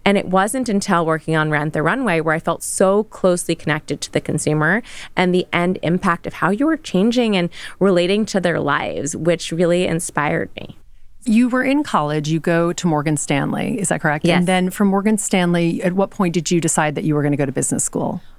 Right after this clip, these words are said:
Speaker 1: Well, I went to Morgan Stanley and then I went to Lehman Brothers, still searching for, you know, what was the right firm, what was the right fit. And I still wasn't finding the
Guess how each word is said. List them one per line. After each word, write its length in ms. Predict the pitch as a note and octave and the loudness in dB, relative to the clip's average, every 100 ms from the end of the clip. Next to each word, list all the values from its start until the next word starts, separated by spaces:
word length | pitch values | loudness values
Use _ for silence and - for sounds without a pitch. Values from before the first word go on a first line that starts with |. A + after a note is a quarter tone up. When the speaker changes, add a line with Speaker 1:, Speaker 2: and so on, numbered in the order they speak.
| - | 0
Speaker 1:
Well, 300 | A3+ A#3 A#3+ | 2 2 0
I 400 | A3+ A3 G#3+ A3 - - | -2 0 0 -2 -4 -6
went 240 | F#3 C4+ | 0 0
to 60 | - | 2
Morgan 260 | G#4 G#4 F#4+ | 0 2 2
Stanley 400 | A3 G3+ G3+ G3 | 2 0 2 0
and 160 | F3 | 2
then 120 | G3 F#3 | 2 2
I 40 | |
went 140 | F#3 | 0
to 80 | F#3 | 0
Lehman 320 | F3 F3 E3+ | 0 2 0
Brothers, 460 | E3+ F3 C3+ C3+ D3+ | 0 0 0 0 -2
still 320 | - F3+ F#3 | 0 2 2
searching 460 | G#3 E3 E3+ G3+ F#3 | 0 0 0 0 0
for, 200 | E3+ D#3 | 0 0
you 120 | D3 | 0
know, 120 | C#3+ | 0
what 220 | C#3 E3+ | 0 0
was 100 | - | -2
the 100 | A#3+ | 0
right 220 | G3 F#3 - | 0 0 0
firm, 220 | F3 E3 | 0 0
what 100 | D3 | -2
was 140 | - | -2
the 100 | F3+ | 0
right 240 | E3 D#3+ - | 0 -2 -2
fit. 300 | A3 G3+ - - - - - | 0 0 -2 -14 -18 -12 -2
And 280 | A3 G#3+ - | 0 0 0
I 80 | A#3 | -4
still 260 | - A#3 | 0 0
wasn't 300 | A3+ A3+ F#3+ | 2 0 -2
finding 440 | F#3 E3 E3+ E3 D#3+ | -2 0 0 0 0
the 120 | D#3 | 0